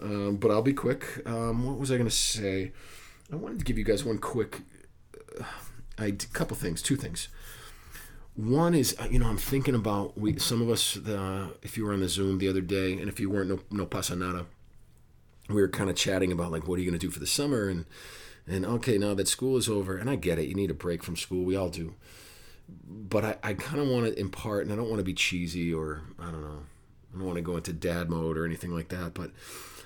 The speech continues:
I, I don't know quite how to frame it. I just wanna say, I'll say it straight out, learning never stops. Like, you never stop learning. So, of course, you need to back off from some of the school,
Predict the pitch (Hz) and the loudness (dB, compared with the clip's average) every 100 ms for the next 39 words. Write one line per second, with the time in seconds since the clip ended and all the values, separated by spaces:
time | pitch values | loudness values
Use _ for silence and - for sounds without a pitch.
0 | - - - - - - 110 127 120 107 | -20 -20 -8 -6 -4 -2 0 0 0 -4
1 | - - 110 107 98 - - 101 98 82 | -6 -6 -2 -2 -2 -4 -4 0 0 -2
2 | - 92 98 107 - 107 92 - 107 95 | -4 -6 -4 -4 -2 0 2 2 2 0
3 | 101 139 98 - 92 90 107 92 - - | 0 0 0 0 -2 -2 -4 -4 -8 -20
4 | - - 92 104 127 147 151 147 95 98 | -20 -8 -2 2 4 4 2 0 -2 -2
5 | 101 107 - - - 82 80 - - - | 0 0 2 2 2 -4 -8 -6 -4 -4
6 | - - - 92 95 101 120 123 110 - | -8 -16 -12 -4 0 2 2 2 2 0
7 | 95 85 80 82 73 58 - - - - | -2 -4 -4 -4 -4 -8 -18 -20 -20 -20
8 | - - - 98 - - 147 139 127 104 | -18 -6 -2 0 -2 0 2 2 2 2
9 | 95 85 80 95 92 90 85 - 82 95 | 0 -2 -2 -2 -2 -4 -6 -4 -2 -2
10 | 87 82 - 82 82 80 | 0 0 0 -2 -2 -2